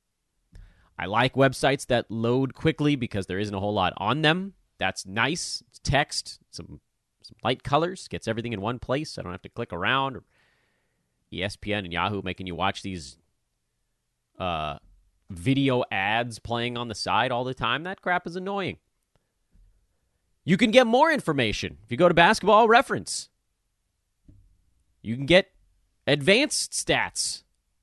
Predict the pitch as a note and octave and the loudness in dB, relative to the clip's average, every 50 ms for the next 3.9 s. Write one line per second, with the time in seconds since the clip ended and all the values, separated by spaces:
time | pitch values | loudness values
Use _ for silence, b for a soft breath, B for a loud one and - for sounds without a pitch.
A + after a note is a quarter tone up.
0 | _ _ _ - C3+ C3 A2+ C3+ B2+ C3 - - B2 G2+ A#2+ A2 G2+ G2 G2 F#2 | _ _ _ -4 -4 0 0 0 0 0 0 -4 -4 -2 0 0 2 2 2 0
1 | F#2 - - F2 - A#2+ C#3 G3 G#3+ - - - - A3+ B3 C#4 D4 A3 F#3+ A2+ | 0 0 -4 -8 -8 -6 -4 -4 0 2 2 2 4 2 2 2 4 2 2 2
2 | F2+ - _ _ _ _ _ _ _ B2+ C3 B2+ C3 A2+ A#2+ G2 G2+ E2+ b b | 0 -2 _ _ _ _ _ _ _ -2 0 2 2 2 0 -2 -4 -6 b b
3 | b b b b b - D#3+ F3+ - A3 G3+ G3 F3 G#3+ A3 - - | b b b b b -4 -4 0 2 2 4 6 6 4 4 4 0